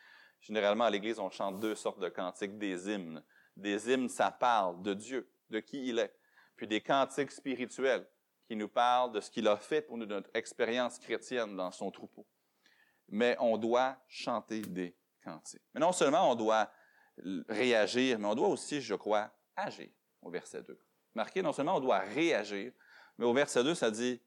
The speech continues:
Servez l'Éternel avec joie. Venez avec allégresse en sa présence. » Non seulement on doit réagir, mais on doit,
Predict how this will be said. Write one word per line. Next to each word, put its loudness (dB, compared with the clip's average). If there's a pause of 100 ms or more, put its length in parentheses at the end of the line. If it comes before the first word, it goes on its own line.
Servez 4
l'Éternel 4
avec 2
joie. -8 (840)
Venez 4
avec 4
allégresse 2
en -2
sa -2
présence. » -2
Non -4
seulement 2
on 2
doit 2
réagir, 2
mais 0
on 0
doit, 2